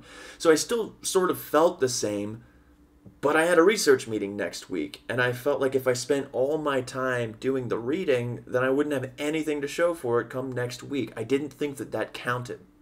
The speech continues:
There definitely was not enough time to do both, so rather than do what I should have done, open page one and pour myself a cup of coffee, or, or better yet, gone to my advisor and asked for some clarification on how I should be budgeting my time between reading and doing research.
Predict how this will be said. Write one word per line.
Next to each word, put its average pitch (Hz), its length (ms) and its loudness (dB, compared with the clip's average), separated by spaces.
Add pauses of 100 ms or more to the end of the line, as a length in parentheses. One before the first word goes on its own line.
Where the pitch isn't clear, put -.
(140)
There 147 120 8
definitely 175 420 4
was 131 180 6
not 131 220 2
enough 131 240 0
time 120 300 0
to 104 80 -4
do 107 180 2
both, 95 400 0
so 107 300 2
rather 131 500 2
than 123 260 0
do 120 160 2
what 120 140 2
I 110 80 2
should 214 240 2
have 123 120 0
done, 117 340 0 (420)
open 120 300 0
page 113 320 -4
one 104 320 -2
and 104 120 -6
pour 120 160 -2
myself 107 380 -2
a 98 60 -12
cup - 240 -4
of - 80 -6
coffee, 131 560 -2
or, 120 320 4
or 139 160 10
better 139 280 2
yet, 123 360 2
gone 120 220 2
to 123 40 0
my 113 180 0
advisor 110 600 0
and 104 240 -4
asked 113 240 -2
for 117 80 -6
some 113 180 -4
clarification 113 840 -2
on 101 100 -4
how 104 240 -4
I - 20 -2
should 104 180 -6
be 101 120 -2
budgeting 107 480 -6
my 95 160 -2
time 120 480 0 (340)
between 110 400 -6
reading 120 400 0
and 101 100 -8
doing 107 360 -2
research. 113 640 -2